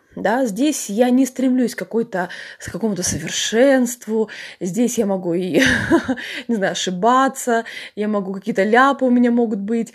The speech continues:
Да, э, это мы общаемся здесь на равных абсолютно, и я делюсь с вами своими мыслями, своими практическими знаниями,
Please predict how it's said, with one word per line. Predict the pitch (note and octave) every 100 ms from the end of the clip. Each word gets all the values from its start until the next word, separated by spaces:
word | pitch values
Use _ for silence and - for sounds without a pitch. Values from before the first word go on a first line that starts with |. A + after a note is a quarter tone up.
| - - -
Да, | A#3 D#4 -
э, | A3+
это | D#4 A#4+ - G4
мы | G#3+ E4 F#4
общаемся | F4+ F#4 C#4+
здесь | A#3+ C4 C#4
на | A#3+
равных | B3+ F4 D#4+ C#4
абсолютно, | - C4 B3+ B3 A3
и | -
я | G#3+ A3 G#3 G#3+
делюсь | G#3+ A#3 A#3+
с | G#3
вами | A3+
своими | A3 G3+ G3+
мыслями, | G3+ C#4+ D4+ B3
своими | G3+ G3 F#3
практическими | G3+ G3 A#3 - - G#3 G3
знаниями, | E3+ A3 C#4+ A#3 G3